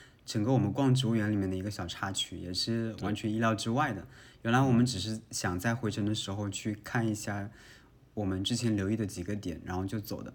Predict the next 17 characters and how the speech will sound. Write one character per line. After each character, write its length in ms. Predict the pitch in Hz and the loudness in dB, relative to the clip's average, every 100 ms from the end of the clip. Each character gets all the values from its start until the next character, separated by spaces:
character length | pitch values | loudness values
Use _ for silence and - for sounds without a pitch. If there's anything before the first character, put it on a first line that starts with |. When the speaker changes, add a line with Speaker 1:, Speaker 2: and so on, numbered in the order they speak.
| - - - - | -18 -20 -20 -18
Speaker 1:
然 120 | - 101 | -4 0
后 40 | |
没 140 | 101 | 0
想 180 | 107 95 | 0 0
到 80 | 107 | 0
我 80 | 95 | 0
们 120 | 90 | 0
在 120 | 104 | 0
那 140 | 101 101 | 0 0
儿 80 | 98 | -2
逗 160 | 107 98 | -2 0
留 120 | 87 | 0
了 100 | 87 | -2
半 240 | 92 92 | -2 -4
天。 300 | 90 92 87 - - - - | -6 -8 -8 -10 -18 -20 -8
而 140 | 117 131 | -2 0
且 420 | - 113 98 | 2 0 0